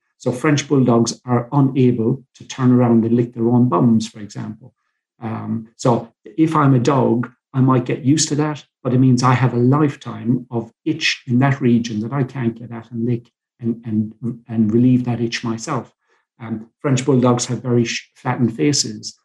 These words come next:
so that means they have problems breathing. Uh, so lots of boas, this brachycephalic obstructive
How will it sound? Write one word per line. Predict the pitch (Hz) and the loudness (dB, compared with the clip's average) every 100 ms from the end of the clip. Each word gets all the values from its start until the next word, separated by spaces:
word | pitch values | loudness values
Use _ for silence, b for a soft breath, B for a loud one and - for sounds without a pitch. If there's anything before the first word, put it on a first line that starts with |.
| _ | _
so | _ 117 | _ -2
that | 127 139 | 0 2
means | 143 127 120 | 4 4 2
they | 113 | -2
have | 117 117 - | -8 -10 -10
problems | 120 113 113 110 113 | -6 0 2 0 -2
breathing. | 143 143 123 117 107 123 120 _ 113 | -4 0 0 -4 -10 -12 -12 _ -18
Uh, | 113 113 | -16 -12
so | - 113 113 113 - | -2 2 2 2 0
lots | 123 123 127 | 0 0 -2
of | 110 b b _ | -4 b b _
boas, | 131 120 131 113 117 - | -6 -2 0 -2 -6 -10
this | 120 - | -10 -10
brachycephalic | - 123 - 117 113 - - - 131 120 117 - | -8 -10 -2 0 0 -4 -16 -12 -4 -2 -2 -4
obstructive | - - 127 - 110 - | -12 -10 -10 -10 -14 -14